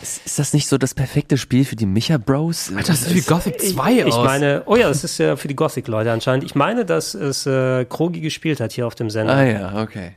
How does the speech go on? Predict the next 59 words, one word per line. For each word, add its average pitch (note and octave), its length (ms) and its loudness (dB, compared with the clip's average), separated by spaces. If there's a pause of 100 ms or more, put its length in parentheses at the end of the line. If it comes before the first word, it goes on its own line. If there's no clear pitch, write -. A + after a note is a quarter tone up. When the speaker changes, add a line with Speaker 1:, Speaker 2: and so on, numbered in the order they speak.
(120)
Speaker 3:
Ja, B2 80 -2
Speaker 1:
Ja. A#2+ 60 2
Speaker 3:
ich A#2 80 -6
weiß C#3 200 0
nicht, C#3 120 2
ob's C3+ 180 -2
was C3+ 140 -2
für C3+ 80 -4
die A#2+ 120 -2
wäre, B2 220 0
dass A2+ 140 -4
die - 80 -8
lange A#2+ 300 0
Zeit G2 320 -6
dran G#2 140 -2
sitzen. G#2+ 380 -8 (200)
Speaker 1:
Ich A2+ 140 -6
hab G2+ 120 -8
keine B2 240 -2
Ahnung. G2+ 400 -4 (120)
Ich G#2+ 160 -8
weiß A#2+ 220 0
nur, C3 140 4
dass A2 200 0
das A2 280 0
mit B2 200 2
das A2 320 -4
weirdeste A#2+ 420 4
Spiel A2 260 2
war, G2+ 100 4
das G2 140 4
ich F#2+ 100 -2
dieses F#2+ 300 0
Jahr F2+ 120 2
gesehen F2+ 240 0
Speaker 3:
Ja, B2 140 4
Speaker 1:
habe. F#2 160 -4 (180)
Speaker 3:
checkt F#3+ 280 -2
das E3+ 140 0
aus E3+ 320 -2 (120)
bei C#3 140 4
Gelegenheit B2 720 2
Speaker 2:
<laughs> - 0 -
Speaker 3:
vielleicht, A2+ 360 0
wenn A2 100 0
das - 240 -2
was A2 140 2
Speaker 2:
Ja. G2+ 60 -2
Speaker 3:
für A#2+ 120 2
euch A2 140 2
ist. G#2 240 -2 (100)
Speaker 2:
Krogi A3+ 280 4
und D#3+ 140 4
Berti C3 280 2
spielen G#2+ 260 -2
das F#2+ 120 -6
für F#2+ 100 -6
euch. F#2 140 -8
Speaker 3:
Okay, A2 360 2